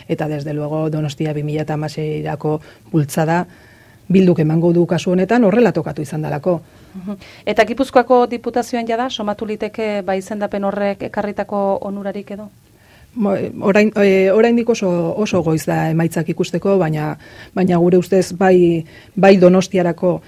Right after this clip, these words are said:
Speaker 1: eta bai Gipuzkoarako, ze Donostia bi mila hamasei hori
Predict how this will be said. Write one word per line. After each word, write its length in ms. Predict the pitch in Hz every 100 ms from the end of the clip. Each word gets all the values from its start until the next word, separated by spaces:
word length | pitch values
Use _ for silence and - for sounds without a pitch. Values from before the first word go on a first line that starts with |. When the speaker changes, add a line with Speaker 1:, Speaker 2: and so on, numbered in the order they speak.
| - - - _ _ _
Speaker 1:
eta 300 | - 185 190
bai 200 | 185 190
Gipuzkoarako, 800 | 175 190 208 - 196 175 170 190
ze 420 | 190 180 175 170 -
Donostia 720 | 180 185 196 - 202 190 180
bi 120 | 175
mila 300 | 185 190 185 180
hamasei 640 | 170 185 - 185 185 180
hori 320 | - 202 202